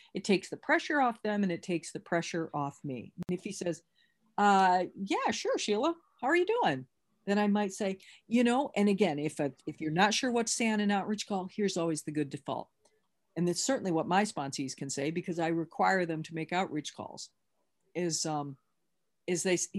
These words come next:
could say, "You know, I'm just, I, I, I'll,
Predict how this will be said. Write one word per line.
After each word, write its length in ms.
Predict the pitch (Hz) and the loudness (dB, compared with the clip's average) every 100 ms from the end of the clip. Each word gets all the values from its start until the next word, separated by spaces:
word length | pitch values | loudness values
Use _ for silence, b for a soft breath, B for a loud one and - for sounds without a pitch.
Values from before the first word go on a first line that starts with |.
| 185 _ _ _ _ _ _ _ 160 - | -8 _ _ _ _ _ _ _ -14 -4
could 160 | 202 185 | -2 2
say, 300 | 180 165 b b b _ - | 2 2 b b b _ 0
"You 140 | 226 | 4
know, 240 | 233 233 - | 6 4 2
I'm 140 | 190 | 2
just, 280 | 190 208 - - | 2 0 0 -2
I, 100 | 196 | 0
I, 180 | 185 190 185 | 2 2 4
I'll, 160 | 185 | 2